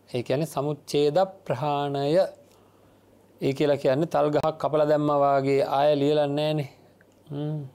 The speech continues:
මැදින්, කඳ මැදින් කපලා දැම්මට පස්සේ ආය ඒක ලියලන්නේ නෑ. අන්න ඒ වගේ සමුච්ඡේද කරලා දාන්න. මොකක්ද? විහිංසාව. ඒක සමුච්ඡේද කරලා දාන්න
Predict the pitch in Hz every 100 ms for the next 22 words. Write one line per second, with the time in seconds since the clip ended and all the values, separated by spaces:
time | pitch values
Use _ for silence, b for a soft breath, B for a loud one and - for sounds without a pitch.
0 | - _ _ _ _ 123 127 139 139 131
1 | 135 135 135 127 127 127 127 123 123 123
2 | 110 - 196 202 B B _ 131 127 135
3 | 170 147 160 127 113 107 b b b _
4 | 131 147 170 175 175 196 190 - 165 185
5 | - - 196 202 196 196 180 175 165 151
6 | 151 131 127 143 175 135 110 135 165 180
7 | 170 151 143 131 156 - - b b b
8 | b b _ _ _ _ _ _ _ _
9 | _ _ _ _ 175 185 196 175 196 220
10 | 233 226 214 208 202 185 175 175 165